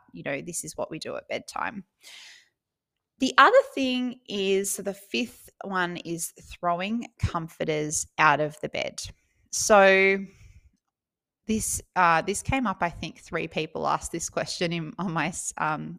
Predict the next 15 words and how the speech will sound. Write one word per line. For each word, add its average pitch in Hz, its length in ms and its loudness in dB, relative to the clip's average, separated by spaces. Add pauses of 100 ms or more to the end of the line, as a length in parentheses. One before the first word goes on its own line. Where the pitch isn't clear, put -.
in 175 80 -10
my 156 100 -6
question - 480 -10
box. - 640 -4 (600)
And 214 360 0 (100)
as 220 140 0
I 269 80 -4
said, 175 320 2
this 175 160 -6
is 196 140 -8
very 165 280 0
common 160 400 -4
with 165 160 -12
little 165 240 -2
ones, 151 600 -2